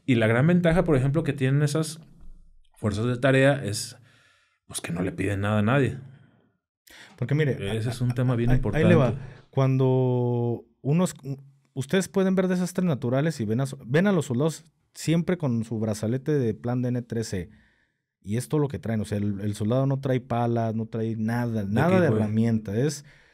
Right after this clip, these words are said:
Speaker 2: con la pura bendición de Dios. Y afortunadamente o desafortunadamente, digo, por la, por las desgracias, me tocó ir a varios temas de, de plan de N tres, desde incendios,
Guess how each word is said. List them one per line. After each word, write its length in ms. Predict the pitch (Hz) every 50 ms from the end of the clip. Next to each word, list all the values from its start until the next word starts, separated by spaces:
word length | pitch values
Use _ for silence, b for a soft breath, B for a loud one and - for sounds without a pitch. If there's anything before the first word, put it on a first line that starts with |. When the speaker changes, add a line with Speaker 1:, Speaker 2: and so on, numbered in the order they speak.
| b b
Speaker 2:
con 140 | _ - 107
la 80 | 104 104
pura 220 | - 131 131 139
bendición 340 | 139 127 113 101 - 120 117
de 80 | 123 127
Dios. 360 | 120 123 131 143 147 143 - - _ _ _ _ -
Y 240 | 110 110 107 104 104 - - - _ _ _ _ _ _ _ _ _ _ _
afortunadamente 1200 | - 123 120 120 113 - - - 131 123 120 - 139 135 147 160 165 160 156 151 151 160 160 151 165
o 40 | 160
desafortunadamente, 800 | 139 117 - 104 - - 110 - 110 113 123 131 131 127 135 135
digo, 120 | 135 131
por 120 | 135 117 107
la, 140 | 101 101 95 101 - 95 -
por 140 | - 107 104
las 140 | 104 101 98
desgracias, 540 | 98 98 104 110 117 113 - 139 135 135 - B B B B B B B
me 180 | - 110 113 214
tocó 360 | - - 107 - - 117 123
ir 80 | 131
a 80 | 135 131
varios 480 | 127 123 120 120 131 131 127 131 - -
temas 280 | 135 123 120 123 117
de, 320 | 117 110 104 101 95 95 90
de 120 | 92 90
plan 220 | - - 107 110
de 80 | 110 117
N 120 | 117 113
tres, 260 | 110 - 113 120 127 120
desde 240 | 113 98 90 92
incendios, 960 | 92 92 87 - - 120 120 120 117 117 110 113 113 110 110 107 107 107 107 -